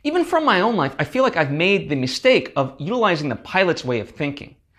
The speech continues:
and focused any free time that I had on new projects. Now, for your list of five, you very well might need to include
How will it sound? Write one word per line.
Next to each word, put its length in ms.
and 100
focused 540
any 200
free 260
time 340
that 140
I 120
had 440
on 160
new 120
projects. 680
Now, 120
for 140
your 120
list 220
of 60
five, 420
you 260
very 360
well 320
might 260
need 260
to 200
include 640